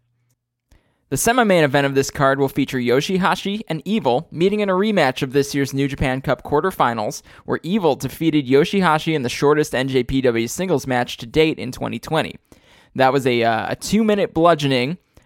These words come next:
that ended, uh, with a referee stoppage while Evil held Yoshihashi in, uh, what I guess was a sharpshooter. So, you gotta imagine Yoshihashi's gonna enter this match with a chip on his shoulder, and Evil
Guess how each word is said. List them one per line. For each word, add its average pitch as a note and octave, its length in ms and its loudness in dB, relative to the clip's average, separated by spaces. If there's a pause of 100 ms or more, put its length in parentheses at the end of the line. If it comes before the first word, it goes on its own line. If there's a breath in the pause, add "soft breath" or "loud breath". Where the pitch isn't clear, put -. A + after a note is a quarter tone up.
(120 soft breath)
that C#3+ 140 2
ended, D3 360 2 (200)
uh, C3 160 4
with C#3 180 2
a C#3 40 0
referee D#3+ 480 2
stoppage C3+ 640 2
while B2 200 2
Evil C#3+ 520 0
held C3 320 0
Yoshihashi B2+ 800 0
in, A#2 180 -6
uh, A#2+ 240 0
what B2+ 160 0
I B2+ 60 0
guess C#3+ 260 0
was A#2+ 80 -8
a A2+ 100 -2
sharpshooter. - 600 -2 (1040 soft breath)
So, D3 420 6
you F3 160 -4
gotta A3+ 220 6
imagine E3 440 2 (160)
Yoshihashi's D3 680 2
gonna C#3 260 0 (180)
enter C#3 300 0
this C3+ 220 0
match B2+ 280 0
with C3 160 0
a B2 280 2
chip C#3+ 200 0
on B2+ 140 2
his B2 80 -4
shoulder, B2+ 500 0 (880)
and C3+ 340 -2
Evil D#3+ 520 4